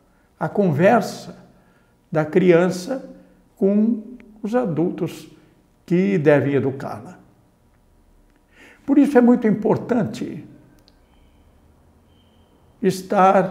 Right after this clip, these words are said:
buscando esclarecimentos para adultos e crianças,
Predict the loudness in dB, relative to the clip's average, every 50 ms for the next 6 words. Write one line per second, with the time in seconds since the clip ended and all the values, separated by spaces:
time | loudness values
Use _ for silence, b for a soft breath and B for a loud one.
0 | -6 -6 -2 2 2 2 2 2 4 4 4 4 6 4 2 2 2 2 2 4
1 | 4 2 0 -2 -2 -2 -2 0 -2 -2 -4 -8 -14 -14 -16 -18 -14 -10 -6 -4
2 | -2 -2 -2 0 2 4 4 4 4 2 0 -4 -8 -10 -12 -12 -14 -20 -20 -20
3 | -20 _ _ _ _ _ -10 -10 -8 -4 -4 -2 0 2 2 2 0 -2 -6 -10
4 | -14 -16 -18 -20 -20 -20